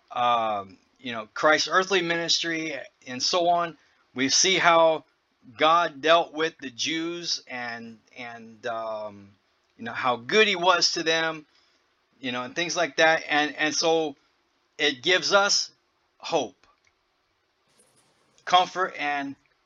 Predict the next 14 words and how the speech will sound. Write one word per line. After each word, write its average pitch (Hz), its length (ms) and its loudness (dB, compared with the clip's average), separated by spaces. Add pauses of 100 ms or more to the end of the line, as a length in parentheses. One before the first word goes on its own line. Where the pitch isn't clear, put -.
(120)
hope - 420 -8 (1800)
from 143 220 0
the 139 80 -6
scriptures. - 800 -4 (920)
But 143 340 4 (2250)
that, - 380 0
um, 117 720 -2 (720)
a 127 100 0
lot 156 240 6
of 156 120 -4
that 170 260 2
does 135 180 -6
not 151 220 -4
apply 147 680 -4